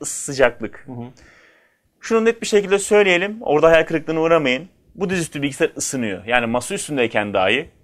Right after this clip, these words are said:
Speaker 1: sıcaklığını hissedebiliyorsunuz. Kasanın biraz ortamın üstünde ısındığını hissedebiliyorsunuz ki oyunlara girdiğinizde artık sıcaklık iyice hissedilir oluyor. Burada şunu unutmamak lazım. Sıcaklık tamam, elde böyle hani hissiyatta falan bir sıkıntı yaratabilir fakat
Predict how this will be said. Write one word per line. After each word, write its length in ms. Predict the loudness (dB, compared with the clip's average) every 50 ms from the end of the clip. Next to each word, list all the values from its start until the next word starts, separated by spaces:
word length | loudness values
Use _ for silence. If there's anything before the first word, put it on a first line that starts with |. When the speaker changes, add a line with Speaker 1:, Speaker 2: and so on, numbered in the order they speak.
| _ _ _
Speaker 1:
sıcaklığını 440 | -14 -2 2 2 2 2 0 -8 -8
hissedebiliyorsunuz. 680 | -6 -4 -2 -2 -2 -2 -2 -6 -6 -6 -12 -14 -12
Kasanın 460 | -8 -8 -8 -4 -4 -4 -4 -4 -8 _ _ _ _ _ _ _
biraz 200 | -8 -8 -8 -6
ortamın 420 | -6 -6 -6 -4 -4 -6 -6 -6 -8
üstünde 300 | -10 -12 -12 -10 -10 -10
ısındığını 340 | -10 -10 -8 -6 -6 -6 -8
hissedebiliyorsunuz 680 | -6 -8 -6 -6 -6 -6 -6 -8 -8 -8 -8 -12 -10
ki 80 | -8 -6
oyunlara 280 | -4 -2 0 0 0
girdiğinizde 720 | 0 -2 -4 -6 -4 -4 -4 -4 -6 -10 -6 -6 -6 -6 -6 _ _ _ _ _ -2
artık 300 | 0 0 0 0 -6 -10
sıcaklık 480 | -8 -4 -4 -4 -4 -4 -8 -16 -12
iyice 220 | -10 -10 -8 -6 -8
hissedilir 420 | -8 -6 -8 -10 -8 -8 -10 -8
oluyor. 340 | -8 -8 -8 -6 -6 -6 -8 -10 _ _ _ _ _ -20 -20 -20 _ _ -8
Burada 360 | -6 0 4 4 4 4 4
şunu 180 | -2 -4 -2 0
unutmamak 500 | 0 -2 0 -2 0 2 2 0 2 4
lazım. 320 | 4 4 4 4 0 -10
Sıcaklık 640 | -12 -10 -8 -2 2 2 2 2 0 -8 -10 -8 -6
tamam, 320 | -4 -2 -2 -2 -2 -4 _ _ _ _ _ _ _ _ _ _ _ _
elde 340 | -8 -6 -6 0 0 0 2
böyle 160 | 2 2 2
hani 180 | 2 0 -2 -4
hissiyatta 540 | -10 -10 -8 0 0 0 0 0 -6 -8 -2
falan 240 | -2 -2 -2 -2 -8
bir 60 | -14
sıkıntı 380 | -16 -16 -12 -12 -12 -6 -4
yaratabilir 420 | -4 -4 -2 -4 -8 -6 -4 -6 -6
fakat 400 | 0 -2 0 2 2 -2 -2